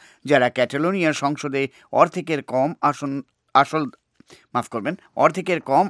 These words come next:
আসন দখল করে রয়েছেন, তারা সংসদের এই অধিবেশন বর্জন করেন। ক্যাটালোনিয়ার স্বাধীনতা লাভের এই পদক্ষেপের জবাবে স্পেনের সেনেট প্রথমে সংবিধানের একশো পঞ্চান্ন নম্বর অনুচ্ছেদকে সক্রিয় করেন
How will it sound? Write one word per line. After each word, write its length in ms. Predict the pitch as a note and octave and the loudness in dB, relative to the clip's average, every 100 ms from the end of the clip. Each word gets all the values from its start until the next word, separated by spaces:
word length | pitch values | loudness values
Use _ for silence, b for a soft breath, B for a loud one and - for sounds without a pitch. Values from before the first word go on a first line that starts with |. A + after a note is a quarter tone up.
| - | 0
আসন 360 | C#3 - C#3+ | -2 0 -4
দখল 280 | B2+ - G3+ | 0 0 0
করে 220 | - B2+ | -2 -4
রয়েছেন, 360 | A#2 A2+ G#2 F3 - b b | -2 -2 -4 -6 -8 b b
তারা 240 | C#3 A2+ | 2 2
সংসদের 520 | G#2+ D3 D3 C3 B2+ A#2+ b b | 0 -4 -6 -6 -6 -6 b b
এই 180 | - B2+ - | -6 -4 -2
অধিবেশন 500 | C3 C#3+ A#2+ - A2+ | -4 -2 -4 -6 -2
বর্জন 380 | B2+ A#2 A#2 G2 | 2 0 0 -4
করেন। 460 | G#2+ G2 F#2+ C#2 - _ b b b b | -2 -2 -4 -12 -20 _ b b b b
ক্যাটালোনিয়ার 580 | - D#3+ F3 G#3 D4+ C4+ | -2 0 2 2 2 -2
স্বাধীনতা 520 | - F#3 F#3 F#3+ F3+ | -2 -4 -4 -4 2
লাভের 320 | D#3 D3+ D#3+ | 4 4 2
এই 180 | D#3 D3 | -2 -4
পদক্ষেপের 640 | B2+ C3 B2+ - C#3+ B2+ A2+ | -2 -2 -4 -8 -8 -6 -2
জবাবে 500 | B2 A2+ B2 D#3 D#3+ b b b b - | -2 -2 -2 -2 -4 b b b b -14
স্পেনের 420 | - E3+ D#3+ D#3 | -4 0 2 0
সেনেট 400 | - D3+ E3+ D#3 | -2 -2 -2 -4
প্রথমে 340 | - D3 F3+ D#3+ | -8 -6 -4 -4
সংবিধানের 640 | - C3 B2+ D3 E3+ A#2 - b b b | -2 -4 -2 0 0 0 -6 b b b
একশো 340 | C3 C3+ - C3+ | 0 0 0 -4
পঞ্চান্ন 560 | - C#3+ - G#3 G#3+ | 0 0 0 -2 0
নম্বর 320 | D#3+ C3 A#2+ A#2 | 2 2 0 -2
অনুচ্ছেদকে 880 | C3+ D3 - B2+ - B2+ G#2 B2 A2+ b b | -4 -4 -6 -14 -12 -12 -8 -6 -6 b b
সক্রিয় 400 | - D3 - D#3+ | 0 2 2 -2
করেন 340 | D#3+ E3 F3+ | 6 6 6